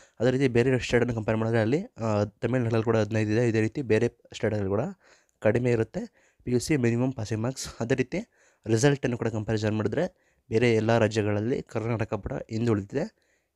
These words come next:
ಕರ್ನಾಟಕ ಕೂಡ ರಿಸಲ್ಟ್ ಚೆನ್ನಾಗಿಲ್ಲ ಅಂದರೆ ಹಿಂದೆ ಉಳಿದಿದೆ. ಈ ಕಾರಣದಿಂದ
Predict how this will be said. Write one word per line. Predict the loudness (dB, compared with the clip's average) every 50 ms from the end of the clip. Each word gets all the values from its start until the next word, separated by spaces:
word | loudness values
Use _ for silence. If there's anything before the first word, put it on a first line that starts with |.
| _ _ _ _
ಕರ್ನಾಟಕ | 0 0 2 2 0 -2
ಕೂಡ | -2 0 2 2
ರಿಸಲ್ಟ್ | 2 2 2 2 0 0 -2 -6
ಚೆನ್ನಾಗಿಲ್ಲ | -4 -2 0 0 0 0 0 0 0
ಅಂದರೆ | 0 0 -2
ಹಿಂದೆ | -2 -2 0 0 0
ಉಳಿದಿದೆ. | 0 2 0 -2 -2 -2 -2 -2 -2 -2 -4 -10 _ _ _ _ _ _ _
ಈ | 0 0 0
ಕಾರಣದಿಂದ | 0 0 -2 -2 -2 -2 -2 -4 -2